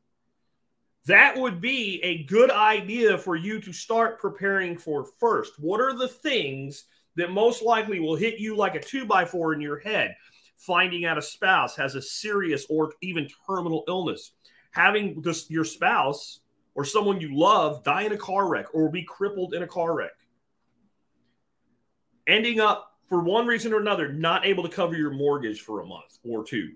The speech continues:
or three. These are all things that can happen, uh, and, and happen to people all the time. A storm comes through and rips the roofs off of several homes in your neighborhood, and it just happens that you were one of the people that had the roof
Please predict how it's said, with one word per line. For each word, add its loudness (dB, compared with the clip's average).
or -2
three. -10
These 2
are 8
all 6
things 0
that -8
can -6
happen, -4
uh, 6
and, -2
and -2
happen 0
to -6
people -8
all -2
the -4
time. -4
A -4
storm 2
comes -6
through 2
and 0
rips -2
the -4
roofs 4
off -6
of -8
several 0
homes 0
in 0
your 4
neighborhood, 0
and 0
it -2
just -6
happens 0
that -4
you -2
were 2
one 0
of -4
the -6
people -8
that -2
had -2
the -8
roof -2